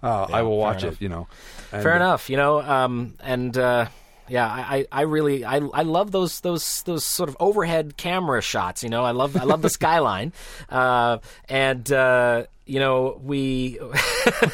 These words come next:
Speaker 2: I think this might be a nice moment to segue to Cue the Winged
Speaker 1: Yes,
Speaker 2: Serpent.
Speaker 1: I, I felt you going there.
Speaker 2: Yeah, I appreciate that. Uh, Cue the Winged Serpent is directed by Larry Cohen, who's had an amazing career as a director, but especially as a writer.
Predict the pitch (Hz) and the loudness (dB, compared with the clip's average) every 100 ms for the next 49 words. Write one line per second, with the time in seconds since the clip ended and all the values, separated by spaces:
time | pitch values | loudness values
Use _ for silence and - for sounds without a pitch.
0 | 185 - 294 277 - 143 185 156 151 147 | 0 0 -2 -2 0 2 2 0 0 0
1 | - 139 110 107 110 98 90 98 - 131 | 2 0 0 -2 -2 -4 -4 -6 -8 -4
2 | - 101 90 90 107 - 135 - 143 139 | -2 -2 -2 -4 -4 -4 -6 -2 0 0
3 | 131 175 190 - 196 226 - - 135 156 | 2 4 2 2 2 2 0 -4 -8 -6
4 | 151 - 185 185 170 165 165 131 101 98 | -6 -2 -2 -2 0 0 0 0 0 2
5 | 160 170 156 147 151 185 175 - 104 87 | 4 6 4 2 0 0 0 -2 -2 -4
6 | 95 87 131 117 113 110 - - - - | -6 -6 -4 -2 -2 -4 -10 -14 -14 -10
7 | - 233 240 202 175 202 190 139 147 151 | -4 0 2 2 4 2 2 0 0 2
8 | 139 123 120 123 135 - 170 170 120 143 | 2 2 2 2 0 0 0 0 0 -2
9 | 135 131 123 131 151 170 - 156 98 95 | 0 -2 0 -2 -2 -4 -2 -2 0 0
10 | 113 117 98 101 107 117 131 113 113 123 | 0 -2 -4 -2 -2 -2 -2 -4 -4 -4
11 | - 175 - 165 127 101 107 170 73 | -2 -2 -2 -2 -2 -2 -2 -2 -4